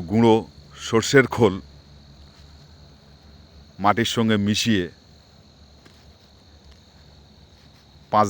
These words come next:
দিন রেখে তারপর এই গাছগুলো বসাই, তাতেই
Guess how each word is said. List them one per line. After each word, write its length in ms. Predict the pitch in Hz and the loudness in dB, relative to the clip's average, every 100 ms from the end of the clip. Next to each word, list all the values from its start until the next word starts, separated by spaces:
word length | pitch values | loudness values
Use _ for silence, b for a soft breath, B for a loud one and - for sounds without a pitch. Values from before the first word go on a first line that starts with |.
| 87 | -2
দিন 120 | 110 98 110 | -4 0 0
রেখে 280 | 117 120 92 b b b b - 104 | 0 0 -2 b b b b -6 0
তারপর 320 | 104 92 98 92 | 0 0 -4 -4
এই 80 | 87 85 - - - - - 85 | -6 -12 -20 -20 -20 -20 -20 -6
গাছগুলো 340 | 95 85 87 82 | -4 -4 -10 -10
বসাই, 320 | 76 71 71 65 71 - - - - - - - b b b b b - - - | -12 -12 -16 -20 -20 -20 -20 -20 -20 -20 -20 -20 b b b b b -20 -18 -6
তাতেই 320 | 107 131 | -2 0